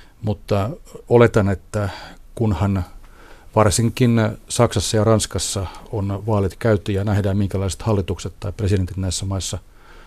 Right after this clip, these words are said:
liittokanslerit ja presidentit näissä maissa on, niin siinä vaiheessa keskustelu ja valmistelu euroalueen arkkitehtuurin vahvistumisesta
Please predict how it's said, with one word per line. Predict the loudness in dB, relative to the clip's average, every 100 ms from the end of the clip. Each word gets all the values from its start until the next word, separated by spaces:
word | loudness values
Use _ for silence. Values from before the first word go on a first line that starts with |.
| -6
liittokanslerit | -2 2 2 2 0
ja | 2
presidentit | 2 2 2 -2
näissä | -4 -4
maissa | -4 -4 -4 -8 -6
on, | -2 -2 -4 -10 -20 -20 -20 -20 -20 -20 -10
niin | -4
siinä | 2 2 4
vaiheessa | 2 2 0 -2 -4 -6 -20 _ -8
keskustelu | -2 -2 -2 -6 -2 -2 -4 -10 -20 -20 -8
ja | -4 -4 0
valmistelu | 2 2 0 -4 -4 -6 -10 -20 -20 -20 -20 -4
euroalueen | 2 4 4 2 2 2 0 -4 -12 -20 -8
arkkitehtuurin | -4 -2 -2 -4 -4 -2 2
vahvistumisesta | 4 2 0 -2 -2 -2 -6 -6